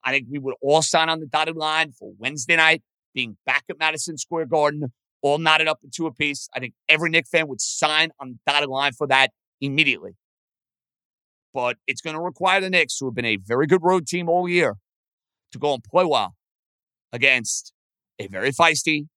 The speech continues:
and an extremely well-coached Miami Heat basketball team. So buckle up. A lot in front of the New York Knickerbockers. And we'll have our live show Saturday after game number three, late afternoon, early evening.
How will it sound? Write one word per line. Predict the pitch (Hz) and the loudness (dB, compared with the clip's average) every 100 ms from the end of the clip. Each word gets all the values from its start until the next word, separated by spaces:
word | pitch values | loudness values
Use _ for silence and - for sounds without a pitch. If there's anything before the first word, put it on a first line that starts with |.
| _ _ _ _ | _ _ _ _
and | 117 113 | -4 -2
an | 104 | -6
extremely | 104 - - - 143 147 165 170 139 110 90 _ _ _ | -4 -2 -2 -4 -4 0 2 2 -2 -8 -12 _ _ _
well-coached | 104 127 123 135 113 92 - _ - | 2 2 4 0 -2 -2 -10 _ -4
Miami | 113 104 101 | 0 0 0
Heat | 95 104 | -8 -12
basketball | 101 92 - 90 80 | -10 -10 -12 -18 -20
team. | - 98 _ - | -20 -20 _ -14
So | - 95 92 _ _ - | -8 -8 -8 _ _ -2
buckle | 131 165 | 2 6
up. | 156 - _ _ _ _ _ _ | 6 4 _ _ _ _ _ _
A | 139 | -8
lot | 170 | -8
in | - | -4
front | 214 185 | -2 0
of | |
the | 165 | 0
New | 156 | 0
York | 143 120 | 0 0
Knickerbockers. | 143 131 127 110 113 101 | -2 0 0 0 -4 -14
And | 117 | -6
we'll | 135 | 0
have | 143 143 | 2 2
our | 139 135 | 0 -2
live | 135 151 131 | 2 2 0
show | - 151 131 - | -2 -4 -4 -10
Saturday | - 160 160 156 151 127 _ _ _ - | 0 4 4 4 2 -2 _ _ _ 0
after | 160 151 156 | 2 0 -10
game | 160 160 | -8 -8
number | 156 135 | -8 -12
three, | 117 180 214 214 202 _ _ _ | -6 0 2 2 -4 _ _ _
late | 147 165 | 2 4
afternoon, | 156 139 165 151 147 | 4 0 -6 -10 -10
early | 135 127 | -10 -8
evening. | 151 226 214 220 214 | -4 -2 -2 -4 -4